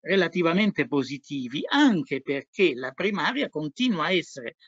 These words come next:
per le ragioni istituzionali che sappiamo, una, eh,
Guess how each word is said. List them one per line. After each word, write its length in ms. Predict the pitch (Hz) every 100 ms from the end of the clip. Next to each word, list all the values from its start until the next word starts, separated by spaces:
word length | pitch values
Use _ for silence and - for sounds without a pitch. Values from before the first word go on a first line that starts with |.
| _
per 160 | 170 277
le 120 | 170
ragioni 400 | 156 147 220 156
istituzionali 840 | 120 135 139 127 - 147 170 135
che 140 | -
sappiamo, 720 | 120 - - 135 107 139 208 - - _ _ -
una, 400 | 311 202 135 -
eh, 760 | - _ _ _ - -